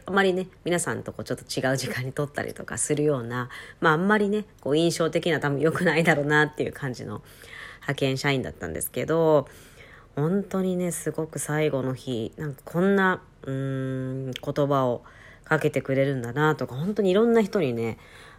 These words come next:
あの、ほん-、そんなに話したことない人にも個人的にプレゼントいただいたりとかして、うん、なんかちょっと、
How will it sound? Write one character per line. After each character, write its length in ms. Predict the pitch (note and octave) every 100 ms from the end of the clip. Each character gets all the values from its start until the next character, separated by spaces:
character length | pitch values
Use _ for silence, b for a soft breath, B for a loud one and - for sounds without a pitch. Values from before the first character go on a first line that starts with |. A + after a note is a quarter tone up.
| B
あ 200 | B2+ B2
の、 420 | B2+ B2+ B2+ -
ほ 160 | - A#3+
ん-、 80 | C4
そ 100 | C4+
ん 80 | D4
な 80 | D4
に 100 | C4
話 240 | B3+ B3+
し 20 |
た 80 | G#3
こ 80 | F3
と 100 | E3
な 160 | D3+
い 60 | D#3+
人 160 | - C#3
に 100 | B2+
も 260 | C3 B2 -
個 120 | D#3+
人 180 | D3+ D3
的 200 | D3 D3
に 120 | C#3+
プ 120 | C#3
レ 80 | C#3+
ゼ 120 | C#3
ン 60 | C#3
ト 80 | C3
い 60 |
た 120 | C3
だ 120 | A2 A#2+
い 80 |
た 100 | B2
り 120 | A#2 A2+
と 80 |
か 120 | - -
し 100 | -
て、 240 | F2+ - - - - - - - - - - -
う 40 | D3+
ん、 260 | C3+ C#3
な 140 | D3 C#3
ん 100 | C#3+
か 120 | A#2
ち 80 | B2
ょ 40 |
っ 40 | - -
と、 220 | A#2+